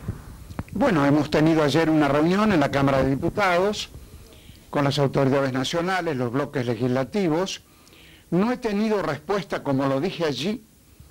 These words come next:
a un elemento que considero fundamental. ¿Por qué las tropas de la policía avanzaron desde Perú y Avenida de Mayo, siguieron, siguieron avanzando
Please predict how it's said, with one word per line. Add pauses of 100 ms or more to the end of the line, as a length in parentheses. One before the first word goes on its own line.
(380)
a
un
elemento
que
considero
fundamental. (1500)
¿Por
qué
las
tropas (880)
de
la
policía (100)
avanzaron (680)
desde
Perú
y
Avenida
de
Mayo,
siguieron, (680)
siguieron
avanzando